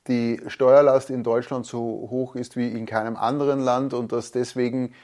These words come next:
in Deutschland nicht nur wegen dem Euro, sondern auch wegen der Steuerbelastung alles so exorbitant teuer ist. Können Sie das vielleicht noch einmal konkretisieren und auf den Punkt bringen, was hier der, der, das Hauptübel ist und wie sich das auswirkt?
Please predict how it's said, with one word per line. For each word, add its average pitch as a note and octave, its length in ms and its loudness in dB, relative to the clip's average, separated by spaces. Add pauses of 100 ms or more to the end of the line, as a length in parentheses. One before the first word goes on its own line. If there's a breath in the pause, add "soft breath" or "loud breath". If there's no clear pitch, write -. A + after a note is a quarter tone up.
(160 soft breath)
in C#3 160 -4
Deutschland B2+ 560 0 (180 soft breath)
nicht C#3 220 -6
nur B2 160 0
wegen D3+ 240 4
dem C#3+ 140 2
Euro, C3 220 6
sondern C3 280 -2
auch C3+ 260 2
wegen C3+ 140 -4
der A#2+ 120 4
Steuerbelastung B2+ 800 2
alles C#3 360 2
so C3+ 280 -4 (200 soft breath)
exorbitant C3 880 0 (240)
teuer D3 260 8
ist. A#2 220 0
Können C3+ 200 2
Sie C3 120 -6
das C#3 180 2
vielleicht C3+ 400 0
noch C3 160 -2
einmal B2+ 440 2 (320 soft breath)
konkretisieren C#3+ 1000 2
und C#3 80 0
auf C3 140 2
den B2 160 -2
Punkt C#3+ 260 -6
bringen, C3+ 260 0
was B2 140 2
hier E3 160 2
der, C3 200 2
der, A2 380 -6
das - 160 -14
Hauptübel C3+ 460 2
ist B2 140 -2
und A#2+ 100 -4
wie C#3 100 0
sich B2+ 140 -8
das A#2 140 -2
auswirkt? C3 440 -2